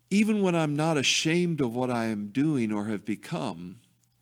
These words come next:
there are times that I'm offended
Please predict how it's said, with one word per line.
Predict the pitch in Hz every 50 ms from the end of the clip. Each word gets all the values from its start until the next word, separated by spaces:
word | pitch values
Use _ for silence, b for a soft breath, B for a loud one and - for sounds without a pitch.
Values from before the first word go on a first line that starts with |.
| b b b b b b
there | - 135 135
are | 135
times | 131 - - 165 170 180 180 180 175 170 165 147 - -
that | 139 131 127 127
I'm | 123 123 120 120
offended | 113 110 - - 160 190 208 185 120 101 87 95 104 117